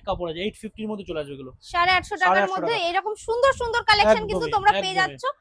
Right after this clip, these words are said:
Speaker 1: তার
Speaker 2: মা মনসা শাড়ি কুটিরে।
Speaker 1: তার পরবর্তী কালেকশন আরেকটা দেখাচ্ছি, দেখুন, এই দেখুন। এটা হচ্ছে অর্গানজা, দু কালারের।
Speaker 2: অর্গানজা?
Speaker 1: অর্গানজা।
Speaker 2: বাহ,
Speaker 1: ঠিক আছে?
Speaker 2: দেখো।
Speaker 1: এটা মোটামুটি চারশো নিরানব্বই, পাঁচশো টাকা বিক্রি হয়, মাত্র তিনশো পঞ্চাশ টাকা।
Speaker 2: সাড়ে তিনশো টাকা এরকম অর্গানজা পেয়ে যাচ্ছে, এগুলো তো মার্কেটে কিনতে গেলে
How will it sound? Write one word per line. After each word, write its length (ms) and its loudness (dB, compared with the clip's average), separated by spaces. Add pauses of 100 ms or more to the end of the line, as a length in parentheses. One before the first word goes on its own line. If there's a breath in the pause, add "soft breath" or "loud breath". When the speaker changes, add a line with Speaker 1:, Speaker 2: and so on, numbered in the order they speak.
(160)
Speaker 1:
তার 140 6
Speaker 2:
মা 40 6
মনসা 320 0
শাড়ি 240 -2
কুটিরে। 360 -10 (100)
Speaker 1:
তার 120 0
পরবর্তী 460 0
কালেকশন 280 2
আরেকটা 180 2
দেখাচ্ছি, 260 0
দেখুন, 160 -2
এই 60 -4
দেখুন। 200 -8 (380 soft breath)
এটা 120 -4
হচ্ছে 120 0
অর্গানজা, 500 6
দু 140 -4
কালারের। 340 2 (220)
Speaker 2:
অর্গানজা? 680 4
Speaker 1:
অর্গানজা। 440 -2
Speaker 2:
বাহ, 720 -10
Speaker 1:
ঠিক 80 -6
আছে? 180 -20
Speaker 2:
দেখো। 120 -2
Speaker 1:
এটা 120 8
মোটামুটি 280 2
চারশো 280 0
নিরানব্বই, 360 2
পাঁচশো 280 -2
টাকা 160 2
বিক্রি 160 -4
হয়, 80 0
মাত্র 240 -2
তিনশো 320 -2
পঞ্চাশ 320 -4
টাকা। 200 -10 (240)
Speaker 2:
সাড়ে 380 6
তিনশো 320 0
টাকা 240 2
এরকম 380 2
অর্গানজা 500 2
পেয়ে 120 -2
যাচ্ছে, 260 2
এগুলো 240 0
তো 100 -2
মার্কেটে 440 2
কিনতে 200 -2
গেলে 140 4